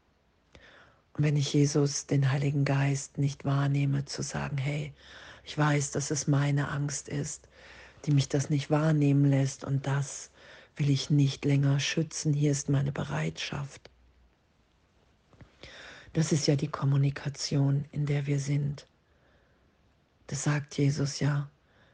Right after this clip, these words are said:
wenn wir bereit sind, Freud und Leid zu teilen. Und danke, wirklich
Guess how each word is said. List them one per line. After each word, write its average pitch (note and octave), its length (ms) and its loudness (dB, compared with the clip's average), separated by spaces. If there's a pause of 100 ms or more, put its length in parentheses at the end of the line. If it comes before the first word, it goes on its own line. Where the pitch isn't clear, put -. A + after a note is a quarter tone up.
(100)
wenn D3+ 140 0
wir C#3 80 2
bereit C#3 520 0
sind, C#3 260 0
Freud D3 600 -4
und D3+ 340 -2 (140)
Leid C#3+ 540 -2 (320)
zu - 240 -6
teilen. D3 640 -4 (3250)
Und C#3 460 2 (2250)
danke, D3+ 600 0 (220)
wirklich D#3 440 0